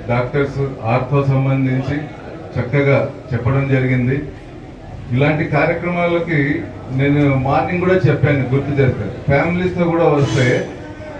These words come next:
డాక్టర్స్ ఏం చెప్పేది, లేటెస్ట్ అడ్వాన్స్ టెక్నాలజీ ఏమేమి ఉంది అనేది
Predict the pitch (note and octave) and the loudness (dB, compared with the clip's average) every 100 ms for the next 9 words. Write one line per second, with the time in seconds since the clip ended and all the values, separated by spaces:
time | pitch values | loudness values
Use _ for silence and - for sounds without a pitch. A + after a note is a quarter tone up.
0 | - B2+ B2 A#2+ C#3 B2 D#3+ F3 F3 E3+ | -2 0 2 2 0 0 0 0 0 -2
1 | - E3+ D#3 C#3 C#3+ - A#2+ B2 D#3 E3+ | 2 0 2 2 0 -2 -4 0 0 0
2 | F3+ - - B2+ - A2 A#2+ D3+ E3+ F3 | -2 -2 -2 -2 -4 -4 -2 0 0 0
3 | - D#3+ D#3+ D#3 D#3+ D3+ B2+ A2+ - - | 0 -2 2 2 2 0 -2 -4 -10 -14
4 | - - - G#2+ B2+ D#3+ F3 F3 E3 D#3+ | -16 -16 -14 -2 0 2 2 2 0 -2
5 | D#3 D3+ D3+ D#3 | 0 0 0 0